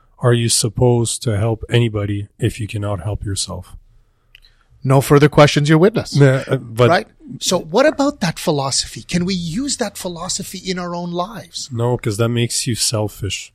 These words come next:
Speaker 1: That's what people believe for
Speaker 2: Right.
Speaker 1: some reason.
Speaker 2: And so they use the excuse of saying, "Well, I'm just too busy helping other people."
Speaker 1: Yeah, bullshit. <laughs> Yeah, bullshit.
Speaker 2: Right?
Speaker 1: Self-gratification at that point.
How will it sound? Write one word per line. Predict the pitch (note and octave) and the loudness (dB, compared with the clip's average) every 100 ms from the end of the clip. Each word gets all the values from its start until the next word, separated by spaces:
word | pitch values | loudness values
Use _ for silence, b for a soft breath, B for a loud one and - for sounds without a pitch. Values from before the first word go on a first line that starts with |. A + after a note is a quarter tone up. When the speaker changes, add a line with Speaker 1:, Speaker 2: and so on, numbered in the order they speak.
| _ - | _ 0
Speaker 1:
That's | B2+ - | 0 2
what | A2+ | -2
people | B2 - | -4 -4
believe | G2+ G2+ G2 G#2+ | -4 -4 -4 -8
for | - | -8
Speaker 2:
Right. | G2 | -6
Speaker 1:
some | A#2 G2 | -4 -6
reason. | F#2+ F#2+ F#2 F#2 _ B B B B | -8 -10 -10 -14 _ B B B B
Speaker 2:
And | D#3+ E3 | -2 0
so | F3+ F3 | 0 -2
they | D#3+ E3+ | -2 -4
use | E3 F3 G#3+ B3 F#3+ | -4 -4 -4 -4 -4
the | F3 | -4
excuse | D3 - - C#3 C3 - | -2 -4 -6 -8 -6 -6
of | B2 | -4
saying, | - D3 C#3 | -4 -4 -6
"Well, | C3+ C3+ | -8 -8
I'm | C#3+ C#3+ | -8 -10
just | F3+ - | -12 -12
too | D#3+ | -14
busy | B2+ B2+ B2+ | -12 -12 -14
helping | C#3 B2+ A#2+ | -14 -14 -14
other | A2+ G#2+ | -14 -14
people." | - D#3+ - - _ _ _ - | -10 -12 -12 -20 _ _ _ -6
Speaker 1:
Yeah, | A2+ | -6
bullshit. | F#2+ F#2 F2 - F#2+ _ _ - | -6 -8 -8 -8 -12 _ _ -10
<laughs> | - B4 - - D3 - | -8 -8 -12 2 4 4
Yeah, | D3 A2 G#2+ | 2 2 0
bullshit. | G#2 - G#2+ F#2+ - | -2 -2 -4 -8 -2
Speaker 2:
Right? | C#3 A3+ _ _ | 2 2 _ _
Speaker 1:
Self-gratification | - - C#3 C3+ A#2 A#2 A#2 - - A2+ G#2+ - G2+ | -6 2 6 6 6 4 4 2 0 2 2 -2 -6
at | G2 | -6
that | G2+ G2 | -8 -8
point. | - G2 | -12 -14